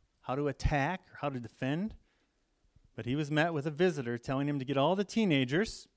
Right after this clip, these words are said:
not a bad idea, and everybody in the country to go and attack not so puny king and his army. They scrounged up a whopping seven thousand two hundred and thirty-two soldiers. But,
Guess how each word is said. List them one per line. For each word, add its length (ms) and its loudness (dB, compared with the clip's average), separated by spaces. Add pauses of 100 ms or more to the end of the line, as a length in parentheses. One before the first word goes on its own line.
(640)
not 100 -10
a 40 -14
bad 180 -6
idea, 380 -6 (720)
and 100 2
everybody 520 4
in 80 2
the 80 0
country 640 2
to 160 -10
go 320 8
and 80 4
attack 480 4
not 200 2
so 140 0
puny 280 -2
king 200 -2
and 80 0
his 100 -4
army. 360 2
They 100 -2
scrounged 540 0
up 260 4 (360)
a 60 -2
whopping 400 0
seven 340 2
thousand 680 2
two 180 -2
hundred 220 2
and 120 0
thirty-two 380 -4
soldiers. 680 -10 (1300)
But, 580 4